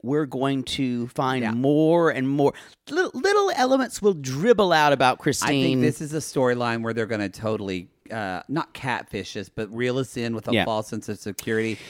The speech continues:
Speaker 2: and then destroy it, because that's what Matt Sharp does.
Speaker 1: Yes.
Speaker 2: Who produces these shows.
Speaker 1: Uh,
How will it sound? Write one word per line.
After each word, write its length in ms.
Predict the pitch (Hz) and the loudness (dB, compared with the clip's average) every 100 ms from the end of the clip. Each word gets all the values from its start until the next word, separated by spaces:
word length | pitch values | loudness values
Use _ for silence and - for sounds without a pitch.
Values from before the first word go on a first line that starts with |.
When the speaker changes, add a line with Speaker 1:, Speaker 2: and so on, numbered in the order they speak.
| - | -18
Speaker 2:
and 180 | - 131 | -10 -4
then 120 | 135 | -4
destroy 460 | 120 123 - 127 117 | -4 -6 -4 0 0
it, 80 | 110 | 0
because 340 | 117 135 117 | -4 -4 -4
that's 260 | 123 127 - | -2 -2 -2
what 140 | 143 | -6
Matt 260 | 110 107 - | -4 -6 -6
Sharp 300 | - 90 - | -8 -8 -6
does. 240 | 92 53 50 | -8 -4 0
Speaker 1:
Yes. 300 | 139 - - | 0 0 -12
Speaker 2:
Who 60 | |
produces 420 | - 87 82 - 78 | -12 -10 -10 -12 -14
these 140 | - | -14
shows. 240 | - - - | -14 -12 0
Speaker 1:
Uh, 380 | 165 160 156 | 4 6 4